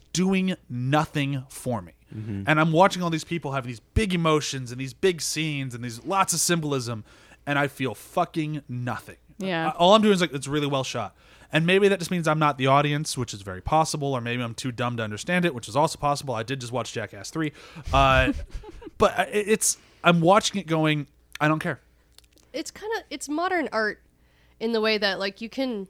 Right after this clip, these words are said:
Speaker 4: like, when people go to a modern art exhibit and they will see a painting that has squares and circles on it.
Speaker 2: Mm-hmm.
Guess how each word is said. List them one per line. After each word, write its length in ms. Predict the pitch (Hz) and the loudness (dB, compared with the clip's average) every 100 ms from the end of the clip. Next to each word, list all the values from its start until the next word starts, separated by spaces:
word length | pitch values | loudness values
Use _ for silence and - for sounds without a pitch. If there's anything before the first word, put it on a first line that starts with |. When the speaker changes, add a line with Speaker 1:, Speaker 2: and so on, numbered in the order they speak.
| _ _ _ - | _ _ _ -10
Speaker 4:
like, 200 | 220 220 | -8 -4
when 180 | 220 196 | -4 -6
people 340 | - 262 269 | -8 -6 -4
go 180 | 220 214 | 0 0
to 140 | 202 208 | -2 -4
a 40 | |
modern 280 | 185 180 175 | -4 -2 -4
art 260 | 180 - - | -4 -6 -10
exhibit 500 | 185 196 170 151 - _ _ - | -12 -10 -8 -8 -12 _ _ -12
and 120 | 196 | -6
they 80 | 190 | -4
will 120 | 208 | -4
see 200 | - 262 | -4 -6
a 40 | 262 | -6
painting 580 | - 208 202 190 185 190 - | -8 -8 -8 -10 -12 -14 -10
that 240 | 190 170 | -10 -8
has 560 | 196 190 185 180 180 - _ _ _ _ _ _ _ _ _ _ - | -8 -6 -4 -6 -10 -16 _ _ _ _ _ _ _ _ _ _ -12
squares 720 | - - 254 240 240 254 - - | -10 -6 0 2 2 0 -4 -6
and 200 | 208 190 | -6 -6
circles 360 | 214 196 190 | -8 -8 -8
on 160 | 170 131 | -8 -10
it. 140 | - _ 113 | -12 _ -20
Speaker 2:
Mm-hmm. 220 | 117 | -16